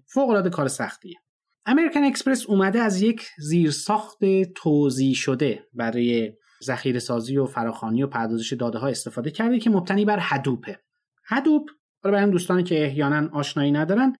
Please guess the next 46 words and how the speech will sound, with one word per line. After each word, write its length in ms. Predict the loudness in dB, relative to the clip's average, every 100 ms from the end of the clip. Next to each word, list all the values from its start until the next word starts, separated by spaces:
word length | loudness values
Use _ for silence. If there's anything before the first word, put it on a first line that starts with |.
| _
یا 140 | 0 2
در 160 | 2
واقع 160 | 2 2
اسم 240 | 2 0
کاملش 440 | 2 2 2 0 -4 -4
اپاچی 500 | -4 -2 -2 0 0
هدوپ، 460 | -2 -2 0 0 -4 _ _ _ -2
یکی 180 | 0
از 220 | 0 0 -2
ابزارها 720 | -2 0 0 2 2 2 2
برای 240 | 2 2
ذخیره 380 | 2 0 0 0
و 100 | 0
پردازش 560 | 0 0 2 0 0 -2
بیگ 300 | 0 -2 -2
دیتا 300 | -4 -4 -10
هست. 340 | -10 -14 -10 -2
مال 300 | 0 2 -2 -8 _
بنیاد 360 | 2 4 4 2
نرم 240 | 2 2
افزار 280 | 0 0 -2
آپاچیه، 720 | 0 -4 -6 -2 0 0 -4 _ _ _ -2
متن 360 | 0 0 0
باز 240 | 2 0 -2
هست، 340 | -4 -4 -12 -6
با 100 | -4
جاوا 360 | 0 0 2 2
نوشته 360 | 2 0 -2
شده 420 | -2 0 0 -2 _ -8 -4
و 460 | -2 0 0 -2 -4 -10 -4
کاربردهای 560 | -2 0 0 2 2
بسیار 500 | 2 -2 0 0 0
زیادی 400 | 0 0 0 2
رو 80 | 2
داره، 160 | 0 -2
تو 80 |
شرکت‌های 520 | -2 -2 -2 -2 -2 -2
خیلی 300 | 0 0 2
خیلی 180 | 2
زیادی 260 | 2 2 2
داره 220 | 0 0
استفاده 420 | -2 -4 -2 0
می‌شه. 260 | 0 2 0
یکی 320 | 0 0 0
از 140 | 2 2
مهمترین 760 | 2 2 0 0 2 2